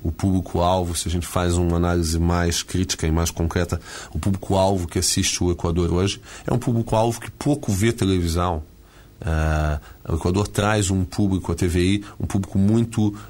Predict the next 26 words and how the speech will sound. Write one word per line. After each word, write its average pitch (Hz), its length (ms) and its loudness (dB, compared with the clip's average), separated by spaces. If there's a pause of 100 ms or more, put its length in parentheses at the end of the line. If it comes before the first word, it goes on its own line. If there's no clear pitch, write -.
(120)
ah, 87 220 0
já 101 180 4
distante 107 600 0
da 92 80 0
televisão, 92 340 2
que 95 140 -2
vê 85 140 2
pouco 104 260 -2
televisão, 92 380 2
mas 90 180 2
assiste - 400 0
o 90 40 2
Equador. 85 440 2 (280)
Eu 78 120 0
acho - 200 0
que - 40 -14
tudo 143 220 0
é 135 40 4
uma 135 140 2
forma 120 340 0
de 117 120 -2
crítica. - 580 -2 (340)
Ah, 85 640 2 (1200)
as 117 140 2
outras 123 320 2
críticas - 640 0